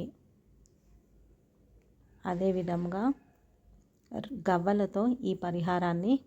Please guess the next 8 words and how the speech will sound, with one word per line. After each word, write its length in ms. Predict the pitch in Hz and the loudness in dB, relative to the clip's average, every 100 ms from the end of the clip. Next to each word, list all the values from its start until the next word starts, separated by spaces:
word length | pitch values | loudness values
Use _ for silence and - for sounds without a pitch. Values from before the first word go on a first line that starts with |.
| - | -8
పాటించండి. 800 | 175 170 170 165 165 160 165 175 165 - - - - - _ _ _ _ _ _ _ _ _ _ _ _ _ - - _ _ _ _ _ - | -6 -4 -4 -4 -2 -2 -2 -2 -4 -10 -20 -20 -20 -20 _ _ _ _ _ _ _ _ _ _ _ _ _ -20 -20 _ _ _ _ _ -6
వ్యాపారంలో 760 | 202 196 190 240 247 233 214 202 202 | 4 6 6 6 4 6 6 4 2
సరిగ్గా 380 | 185 180 180 185 180 | 0 -2 0 0 2
లాభాలు 440 | 170 170 180 180 185 165 | 2 2 0 2 2 2
రాకుండా 480 | 165 190 175 170 214 - - 175 | -2 -2 -2 0 -2 -4 -2 -2
ఆర్థిక 300 | 170 190 190 185 | 0 0 2 0
ఇబ్బందుల్ని 640 | - 180 175 180 170 196 247 - - - - | 0 -2 0 0 0 0 -2 -6 -20 -10 0
ఎదుర్కొంటున్నట్లయితే 1300 | 185 208 220 220 196 196 180 170 165 165 165 - | 4 6 6 4 0 -2 -4 -4 -2 -2 -2 -4